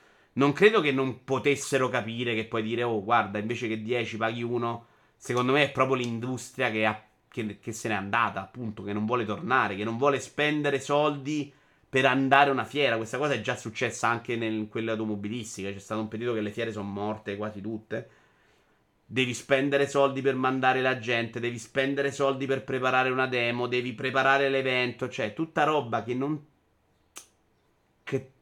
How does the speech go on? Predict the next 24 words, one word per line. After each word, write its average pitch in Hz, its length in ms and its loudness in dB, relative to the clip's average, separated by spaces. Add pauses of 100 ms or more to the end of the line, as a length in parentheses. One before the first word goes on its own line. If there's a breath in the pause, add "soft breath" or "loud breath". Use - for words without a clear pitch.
di 120 200 -8
cui 147 220 4
puoi 135 140 2
fare 143 180 4
a 151 60 4
meno 160 440 2
e 185 40 2
lo 160 100 0
fai 104 400 -2
diversamente. 98 840 -10 (440 soft breath)
Geoff 123 440 4
ovviamente 110 580 -2
ha 101 60 -2
gongolato, 156 800 4
ha 127 80 6
detto, 107 520 -2
"Vabbè, 107 220 0
loro 110 220 0
ce 107 140 -2
l'hanno 107 360 2
col 107 140 -4
Summer 110 400 -2
Game 120 180 -4
Fest. 151 800 0